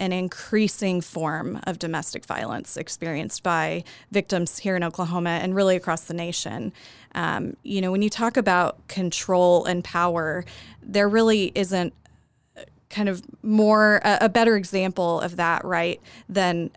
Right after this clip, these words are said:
someone having their bare hands around your neck and literally holding their life in your hands. And what I learned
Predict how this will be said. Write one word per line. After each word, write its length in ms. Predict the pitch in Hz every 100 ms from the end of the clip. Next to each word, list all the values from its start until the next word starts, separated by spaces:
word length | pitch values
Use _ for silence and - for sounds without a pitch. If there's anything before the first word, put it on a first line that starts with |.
| _
someone 500 | - - 196 208 202
having 580 | 180 190 185 196 185 175
their 180 | 175 170
bare 320 | 170 170 170
hands 420 | 170 165 180 208
around 320 | 190 180 185 185
your 100 | 180
neck 300 | 170 202 -
and 320 | 185 185 190
literally 500 | 202 226 226 208 196
holding 580 | 175 180 185 175 175 175 -
their 180 | 180 175
life 340 | - - -
in 80 | 185
your 160 | 175 170
hands. 540 | 180 - 113 - - - - - - _
And 420 | 208 190 185 185 - -
what 220 | 196 208
I 100 | 202
learned 500 | 202 202 208 214